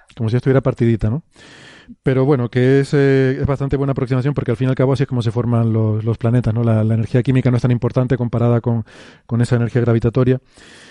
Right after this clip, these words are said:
Y te sale que eso es del orden de dos por diez a la treinta y dos julios.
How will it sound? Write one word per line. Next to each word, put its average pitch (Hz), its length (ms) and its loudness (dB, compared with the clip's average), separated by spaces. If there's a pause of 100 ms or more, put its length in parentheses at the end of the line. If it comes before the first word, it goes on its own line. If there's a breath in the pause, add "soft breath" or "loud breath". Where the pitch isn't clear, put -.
(260 loud breath)
Y 135 120 0
te 143 140 2
sale 147 580 2
que 143 400 2 (500)
eso 139 180 0
es 143 60 2
del 131 120 2
orden 139 280 2
de 131 300 4 (420)
dos 143 280 0
por 127 200 0
diez 127 140 2
a - 20 4
la 139 100 4
treinta 127 320 0
y 120 60 4
dos 135 240 2
julios. 98 480 -6